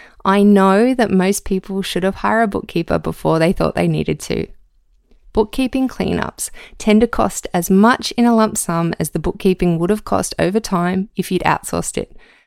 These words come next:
because it is messy and time-consuming for a bookkeeper to decipher and unravel bookkeeping mistakes. And it's also clear that you probably should get a bookkeeper involved earlier than you thought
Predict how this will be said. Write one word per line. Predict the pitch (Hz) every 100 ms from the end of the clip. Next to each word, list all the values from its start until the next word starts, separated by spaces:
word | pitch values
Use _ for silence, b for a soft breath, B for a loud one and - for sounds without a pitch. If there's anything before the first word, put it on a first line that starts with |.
| -
because | 180 185 175
it | 175
is | 170
messy | 180 190 208 - 220 226
and | 240 247
time-consuming | - 175 165 - 170 - 165 165
for | 165 -
a | 165
bookkeeper | 160 - - 202 233
to | 214
decipher | 180 175 - 190 196 - 226 226
and | 214 214
unravel | 233 214 170 165 160 156
bookkeeping | - - - 165 170 170
mistakes. | 170 - - - - - b b b b b b
And | - 214
it's | 208 -
also | 214 220 247 233
clear | - 175 175
that | 170 - -
you | - _ -
probably | - 185 240
should | - 226
get | 214 196
a |
bookkeeper | 180 - - 185 185 185 -
involved | 196 175 165 160 -
earlier | 180 208
than | 214 226
you | 233
thought | 233 - 165 160 -